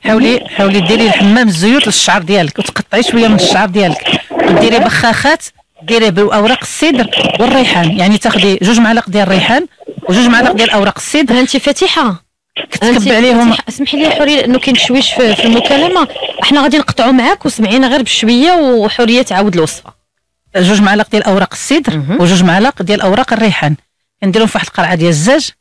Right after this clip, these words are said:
Speaker 1: كنضيفوا عليهم كاس ديال الماء طايب ونسدوا على القرعه ونخليوها يعني ساعه ساعتين. من بعد كنصفيو داك الماء وكنضيفوا معاه معلقه ديال زيت اللوز ولا معلقه ديال زيت الزنجلان.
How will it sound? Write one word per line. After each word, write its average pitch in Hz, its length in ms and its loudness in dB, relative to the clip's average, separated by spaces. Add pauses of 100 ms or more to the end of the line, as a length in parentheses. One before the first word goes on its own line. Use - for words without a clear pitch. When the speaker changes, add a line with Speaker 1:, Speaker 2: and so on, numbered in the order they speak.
Speaker 1:
كنضيفوا 202 360 -2
عليهم 214 200 2
كاس 190 160 0
ديال 202 180 0
الماء 185 180 2
طايب 226 460 0
ونسدوا 185 360 -2
على 208 100 0
القرعه 208 280 -2
ونخليوها 214 540 0 (440)
يعني 180 180 0
ساعه 220 280 0
ساعتين. 180 460 -2
من 165 140 2
بعد 196 180 -2
كنصفيو - 400 -2
داك 220 180 0
الماء 226 220 2 (320)
وكنضيفوا 220 420 0
معاه 180 280 2
معلقه 190 580 0
ديال 170 340 -2
زيت 196 260 -2
اللوز 214 340 2 (280)
ولا 185 180 0
معلقه 226 300 0
ديال 233 160 2
زيت 233 120 4
الزنجلان. 165 520 2